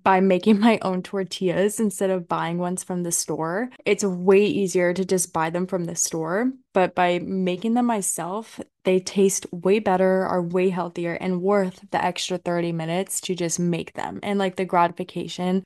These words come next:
that I get from making them and then eating them with, as, like, a taco or burrito or whatever is so much more rewarding compared to just going to the grocery store and buying them. So it's just simple things that you can do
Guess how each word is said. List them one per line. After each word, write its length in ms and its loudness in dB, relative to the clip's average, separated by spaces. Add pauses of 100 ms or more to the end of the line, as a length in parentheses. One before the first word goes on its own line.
that 80 6
I 100 8
get 360 2
from 440 0
making 340 -2
them 220 0
and 100 -4
then 220 -6
eating 300 -2
them 300 0
with, 360 -6
as, 180 2
like, 140 2
a 60 -4
taco 340 0
or 140 0
burrito 340 2
or 160 4
whatever 500 -2 (340)
is 140 2
so 680 2
much 280 -6
more 380 -4
rewarding 760 -2
compared 360 -2
to 60 0
just 220 -4
going 260 0
to 100 -4
the 80 -8
grocery 280 -8
store 180 -6
and 120 -4
buying 260 -4
them. 240 -6
So 140 6
it's 100 4
just 220 6
simple 320 4
things 300 -2
that 100 -2
you 120 -2
can 180 -2
do 420 -2